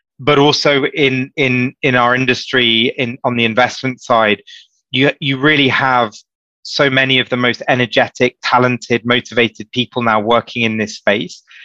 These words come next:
And I think that is a huge issue. Um, you know, more and more people who are becoming activists. And maybe, again, we can return to that later, but I think that's a very important point. It's one of the reasons why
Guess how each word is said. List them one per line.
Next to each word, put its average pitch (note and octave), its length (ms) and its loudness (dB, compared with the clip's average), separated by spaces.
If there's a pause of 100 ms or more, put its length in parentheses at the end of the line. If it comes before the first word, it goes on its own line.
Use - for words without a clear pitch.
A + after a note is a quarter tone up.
(240)
And C3 80 0
I C3 80 2
think C#3+ 260 -2
that C3 140 4
is B2+ 140 0
a A#2+ 40 0
huge B2+ 720 -2 (800)
issue. A#2 640 0 (120)
Um, A#2 520 0 (300)
you B2 80 0
know, B2 80 0
more C#3 240 2
and C#3 80 0
more C3+ 160 0
people B2+ 340 -4
who B2 140 2
are A2+ 60 0
becoming B2+ 340 -2
activists. A2+ 720 -4 (580)
And B2 440 -2
maybe, C3 300 0
again, B2 260 0
we A#2+ 100 0
can B2 180 -8
return B2 380 0
to - 80 -12
that A#2+ 160 2
later, B2 340 0
but A#2 120 2
I A2+ 60 0
think C3+ 200 -8
that's - 140 -8
a B2+ 60 -2
very C3+ 180 2
important C3+ 540 -4
point. A2+ 380 -2
It's - 140 -16
one B2+ 120 0
of A#2 60 2
the A#2+ 80 0
reasons A#2 480 -2
why A2+ 440 2